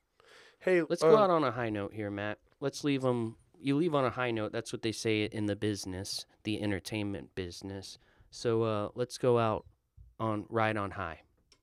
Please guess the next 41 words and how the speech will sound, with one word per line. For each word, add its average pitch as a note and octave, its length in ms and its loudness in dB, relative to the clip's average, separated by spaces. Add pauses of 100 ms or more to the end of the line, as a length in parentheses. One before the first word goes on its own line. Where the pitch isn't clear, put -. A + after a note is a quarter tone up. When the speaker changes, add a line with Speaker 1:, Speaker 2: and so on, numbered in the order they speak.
(880)
Speaker 1:
Mm. A2+ 380 -6 (680)
It's, - 300 -14
this C#3 200 -4
is C#3+ 120 -8
gonna C3 180 -4
be A#2 120 -4
tough C3+ 300 -2
for - 140 -6
Speaker 2:
Sorry, B2+ 240 4
Speaker 1:
me. A#2 80 -2
Speaker 2:
I B2 60 -4
put - 200 -2
you G2+ 80 -4
on F#2+ 120 -6
the E2+ 60 -10
spot. E2+ 380 -12 (460)
Speaker 1:
It's - 100 -20
gonna D#3+ 180 0
be D3 100 -2
tough D#3+ 240 2
for C#3 120 -8
me D3 160 2
with C3+ 180 -2
my A2+ 140 -4
swollen A#2+ 540 -2
tongue. G#2 420 -2 (1200)
But, B2 340 4
um, A2+ 320 4
Speaker 2:
Can C3 120 0
we E3+ 140 4
ex-, - 200 -6 (180)
can D3+ 240 0
I D3+ 340 0 (220)
please A#2+ 680 -4 (280)
ask A2 400 -4
you A2+ 100 -8
this? G2+ 260 -4
'Cause F#2+ 200 -10
I G#2+ 240 -4
know A2 220 0
I'm, G2+ 220 -2